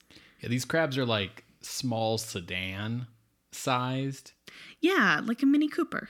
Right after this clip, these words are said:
Speaker 1: Yeah.
Speaker 2: The cave team is looking for Carson and keeps hearing his voice. They get to where he fell and there's no sign of him, and so it's like, "Well, that's, that's weird. He must have dragged himself somewhere."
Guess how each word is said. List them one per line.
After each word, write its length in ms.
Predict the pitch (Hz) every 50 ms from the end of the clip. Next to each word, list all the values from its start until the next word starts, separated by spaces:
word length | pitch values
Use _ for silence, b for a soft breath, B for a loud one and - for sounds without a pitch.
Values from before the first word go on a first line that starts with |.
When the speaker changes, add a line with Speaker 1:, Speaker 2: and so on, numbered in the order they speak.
| -
Speaker 1:
Yeah. 320 | - 120 104 - - - - - _ _ _ _ _ _ _ _ _ _ _ _ _
Speaker 2:
The 100 | - 208
cave 320 | 202 - 320 349 339 330 -
team 440 | - 202 165 156 156 160 175 202 - _ _ _ -
is 180 | 208 202 -
looking 280 | 180 175 175 - 196 208
for 100 | - 226
Carson 520 | - - - 151 143 - - - 156 147 156
and 140 | 175 202 -
keeps 360 | - - 370 359 - - -
hearing 260 | - 320 311 302 294
his 220 | 285 285 262 226 233
voice. 500 | - 339 285 202 175 196 226 - - - b b b b
They 80 | 226 208
get 180 | 226 277 285 240
to 80 | - 233
where 120 | 240 233
he 160 | 226 - 196
fell 380 | 175 - - 196 202 - 196 196
and 140 | 208 208 202
there's 160 | 190 196 -
no 140 | 202 208 233
sign 360 | 226 - - 185 226 277 262
of 80 | 220 196
him, 320 | - 170 156 156 185 202
and 140 | - - 196
so 160 | - - 180 175
it's 140 | 170 - 165
like, 140 | 170 - -
"Well, 120 | 240 220 226
that's, 420 | 247 285 294 - - - - - -
that's 240 | 262 285 - - -
weird. 200 | 254 240 170 165
He 40 | 170
must 200 | 185 196 - -
have 160 | 180 165 190
dragged 340 | - 196 226 262 254 240 -
himself 400 | 175 147 147 - 147 135 131 -
somewhere." 560 | - - 151 143 143 143 135 135 135 139